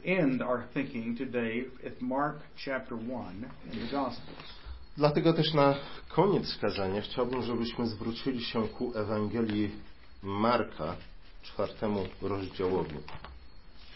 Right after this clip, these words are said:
Speaker 1: Mark is the gospel of the hand.
Speaker 2: Ewangelia Marka jest Ewangelią dłoni.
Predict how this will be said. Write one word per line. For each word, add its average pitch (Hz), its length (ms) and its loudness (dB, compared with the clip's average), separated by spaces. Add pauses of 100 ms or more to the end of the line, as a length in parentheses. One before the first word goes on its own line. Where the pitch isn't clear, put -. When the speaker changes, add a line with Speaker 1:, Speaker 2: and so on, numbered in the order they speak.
(720)
Speaker 1:
Mark 180 340 10
is 160 340 4
the 160 80 4
gospel 151 640 6
of 123 180 0
the 127 100 0
hand. 123 460 -2 (1040)
Speaker 2:
Ewangelia 151 480 8
Marka 156 600 8 (220)
jest 120 220 0
Ewangelią 120 640 2
dłoni. 110 580 4